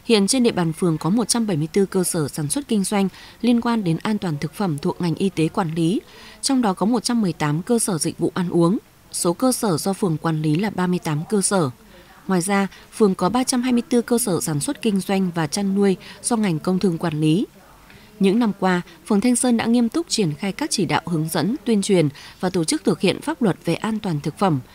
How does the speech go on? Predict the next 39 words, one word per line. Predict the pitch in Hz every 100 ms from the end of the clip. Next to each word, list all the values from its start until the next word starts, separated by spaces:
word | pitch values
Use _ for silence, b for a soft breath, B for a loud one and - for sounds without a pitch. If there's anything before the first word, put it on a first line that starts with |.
| B B -
duy | 269
trì | 247
hoạt | 175 180 -
động | 160
của | 160 156
Ban | 220
chỉ | 226 156
đạo | 160
liên | - 220
ngành | 202 180 147
về | -
an | 190
toàn | 190 160
thực | 147 -
phẩm, | 196 147 - B B -
tăng | 262 247
cường | 220 160
quản | 165 147
lý | 156
nhà | 214 185
nước, | 190 320 - B B -
thường | 196
xuyên | 220 262
kiểm | 247 208 143
tra, | - 190
giám | 175 160
sát | - 285 -
và | 165
xử | -
lý | 151 151
các | - -
trường | 208 160
hợp | 175 -
vi | 190
phạm | - 180 - -
trong | - 170
lĩnh | 170 196
vực | 214 -
này. | 180 160